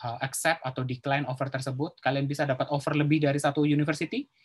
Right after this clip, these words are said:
karena kalian bisa pilih lima, jadi kalian bisa di offer lima tempat, gitu.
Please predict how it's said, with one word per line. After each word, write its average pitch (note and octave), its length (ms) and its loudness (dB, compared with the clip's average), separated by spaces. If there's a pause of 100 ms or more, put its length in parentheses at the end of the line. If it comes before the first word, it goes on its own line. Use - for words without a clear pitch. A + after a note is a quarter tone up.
(100)
karena B2+ 160 0
kalian C3+ 240 4
bisa C#3+ 160 2
pilih C#3+ 240 4
lima, C#3 240 4
jadi D3+ 160 2
kalian F#3+ 160 -4
bisa D3+ 160 0
di C#3+ 80 0
offer C3 240 -2
lima C3 240 0
tempat, C3 320 -2 (560)
gitu. A2+ 320 -12